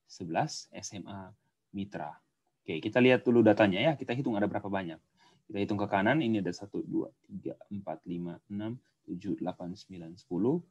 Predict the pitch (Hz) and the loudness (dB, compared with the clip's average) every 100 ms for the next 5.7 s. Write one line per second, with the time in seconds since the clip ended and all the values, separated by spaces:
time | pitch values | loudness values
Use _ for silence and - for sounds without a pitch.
0 | _ _ _ _ 85 80 76 73 78 85 | _ _ _ _ -10 -6 -4 -6 -8 -2
1 | 85 - _ - 101 101 87 85 95 87 | -2 -4 _ -10 -4 -4 -4 -4 -4 -6
2 | - 98 90 87 90 107 143 95 101 95 | -2 2 2 0 -2 0 0 -2 0 2
3 | 92 85 76 95 135 139 - 98 104 127 | 2 2 -4 0 -2 -2 -8 -2 0 0
4 | 98 104 95 143 160 101 120 - _ _ | -2 -2 -2 -2 -4 -2 -2 -4 _ _
5 | _ _ _ - 107 87 | _ _ _ 4 4 4